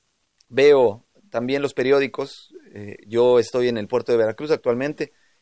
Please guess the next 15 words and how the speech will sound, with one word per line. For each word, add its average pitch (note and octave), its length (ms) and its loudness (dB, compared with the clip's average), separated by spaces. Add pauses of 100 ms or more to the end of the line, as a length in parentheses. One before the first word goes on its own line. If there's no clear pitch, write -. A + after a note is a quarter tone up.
(140)
y, B2+ 320 -12
y B2+ 40 -8
me C3+ 140 -6
daba F3+ 260 2
cuenta D3 320 2
de B2+ 140 0
un C#3 260 -6
periódico C3 500 -2
que A2 100 -18
se A2 100 -8
llama A#2 220 -2
Órale, A#2 300 0
aquí G#2+ 160 -10
en G#2 60 -8
Veracruz, A#2 500 -6